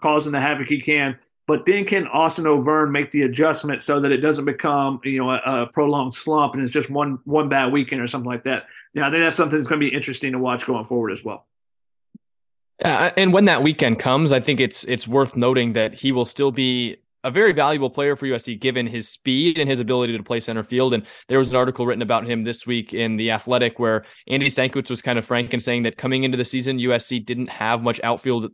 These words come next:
Speaker 2: depth. And the first time he saw O'Verne play was on a football field running routes, and said that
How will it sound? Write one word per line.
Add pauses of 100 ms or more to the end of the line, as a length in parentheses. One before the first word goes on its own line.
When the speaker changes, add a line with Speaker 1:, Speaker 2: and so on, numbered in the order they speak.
Speaker 2:
depth.
And (180)
the
first
time
he
saw
O'Verne
play
was
on
a
football
field (160)
running
routes,
and
said
that